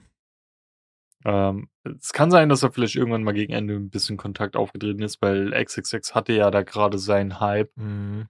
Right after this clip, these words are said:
Speaker 1: Ähm, aber I don't know.
Speaker 2: Ja, ist
Speaker 1: I don't
Speaker 2: einfach eine
Speaker 1: know.
Speaker 2: schwierige Sache. Aber um noch mal kurz, ähm, umzuspannen, wenn wir noch einen ganz kurzen Moment Zeit, ähm,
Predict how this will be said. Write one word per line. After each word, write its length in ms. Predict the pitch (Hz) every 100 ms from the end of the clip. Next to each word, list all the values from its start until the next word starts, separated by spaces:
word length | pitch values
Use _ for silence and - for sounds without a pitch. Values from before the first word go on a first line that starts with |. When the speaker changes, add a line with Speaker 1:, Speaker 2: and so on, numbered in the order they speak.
| _
Speaker 1:
Ähm, 500 | 110 107 107 104 101 - _ _ _ -
aber 380 | 110 107 117 - _ _ _ -
I 40 | 107 101
don't 160 | 98
know. 380 | 95 92 92 92 - _ _ _ _ _
Speaker 2:
Ja, 120 | 110
ist 120 | 98
Speaker 1:
I 40 | 107
don't 20 |
Speaker 2:
einfach 100 | 101
eine 80 | 98
Speaker 1:
know. 60 | 90
Speaker 2:
schwierige 340 | 107 98 98
Sache. 220 | 95 98 117
Aber 260 | 123 139
um 140 | 156 151
noch 80 | 143
mal 160 | 139
kurz, 460 | 131 143 131 - -
ähm, 360 | 139 127 117 120
umzuspannen, 680 | 151 175 - 147 - 135 135
wenn 160 | 127 113
wir 120 | 117
noch 300 | 113 - _ _ _ _ _ _ _
einen 120 | 120 117
ganz 260 | 135 127
kurzen 300 | - 143 -
Moment 280 | 131 123 131
Zeit, 260 | 127 127 - -
ähm, 480 | 117 113 113 113